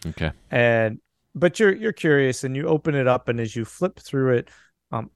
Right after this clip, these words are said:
Speaker 2: pages start falling out, but they're,
Speaker 1: Hmm.
Speaker 2: they're not pages from,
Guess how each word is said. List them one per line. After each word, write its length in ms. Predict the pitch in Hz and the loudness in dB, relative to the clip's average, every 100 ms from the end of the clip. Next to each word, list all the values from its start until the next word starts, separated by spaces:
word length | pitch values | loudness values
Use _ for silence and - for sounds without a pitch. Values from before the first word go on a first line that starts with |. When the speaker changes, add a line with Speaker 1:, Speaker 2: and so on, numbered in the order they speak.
| _ | _
Speaker 2:
pages 420 | - 190 180 127 - | -2 -2 0 -4 -6
start 320 | - 107 - | -6 -6 -4
falling 400 | 107 98 104 113 | -4 -4 -6 -8
out, 200 | - - _ _ _ _ _ 120 | -10 -12 _ _ _ _ _ -8
but 240 | 117 - | -8 0
they're, 680 | 127 120 117 117 117 113 104 | 2 4 4 2 2 2 -2
Speaker 1:
Hmm. 60 | 80 _ 180 | -8 _ -4
Speaker 2:
they're 220 | 131 135 | 0 0
not 220 | 160 - _ - | -2 -4 _ -6
pages 760 | 147 151 143 147 135 127 - | 0 0 0 0 0 -2 -8
from, 840 | - - 123 117 117 113 113 110 | -16 -4 0 0 0 -2 -6 -10